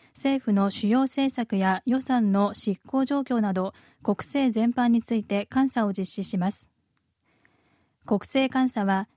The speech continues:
政府の独走を牽制することが目的で、憲法で認めています。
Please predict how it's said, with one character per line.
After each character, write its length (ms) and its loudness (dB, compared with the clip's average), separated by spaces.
政 320 -2
府 100 0
の 280 2
独 200 -2
走 320 0
を 80 0
牽 220 2
制 180 0
す 140 -2
る 80 0
こ 120 -4
と 100 -2
が 100 2
目 180 2
的 240 -6
で、 220 -2
憲 180 2
法 220 0
で 200 0
認 200 2
め 120 0
て 100 -4
い 100 -2
ま 120 -2
す。 200 -16